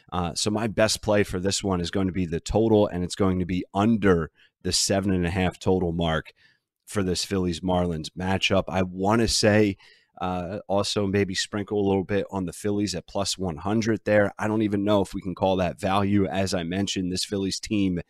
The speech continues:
uh, is six games under five hundred in the past couple of seasons in Miami. I don't know why, but they seem to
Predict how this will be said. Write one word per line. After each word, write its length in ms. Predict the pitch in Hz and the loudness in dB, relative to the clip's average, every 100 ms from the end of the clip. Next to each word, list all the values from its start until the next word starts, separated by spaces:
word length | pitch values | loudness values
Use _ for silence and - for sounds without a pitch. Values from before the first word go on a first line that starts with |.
| - - _ _ | -16 -20 _ _
uh, 240 | 85 87 82 | -6 -4 -4
is 160 | 87 - | -2 0
six 320 | - - - | 0 0 0
games 340 | 107 107 95 | 2 2 4
under 240 | 101 98 95 | 2 2 0
five 320 | - 98 85 | 0 0 0
hundred 420 | 85 101 95 87 | 0 0 0 -2
in 120 | - 87 | -4 -6
the 60 | |
past 300 | - 95 - | -2 -2 -2
couple 240 | 95 90 87 | -4 -4 -6
of 120 | - | -4
seasons 500 | 101 98 92 90 - - | -2 -2 -2 -4 -4 0
in 180 | 117 | 2
Miami. 600 | 107 90 92 101 98 95 - _ - | 2 0 2 2 2 0 -4 _ -20
I 40 | - | -8
don't 240 | 107 - | -6 -6
know 140 | 113 120 | -2 0
why, 420 | 98 107 104 107 _ _ _ _ | 2 0 0 -6 _ _ _ _
but 160 | 95 - | -4 -2
they 100 | 85 | -2
seem 480 | - - 85 92 90 | -2 -2 -2 -2 -4
to 140 | - | -8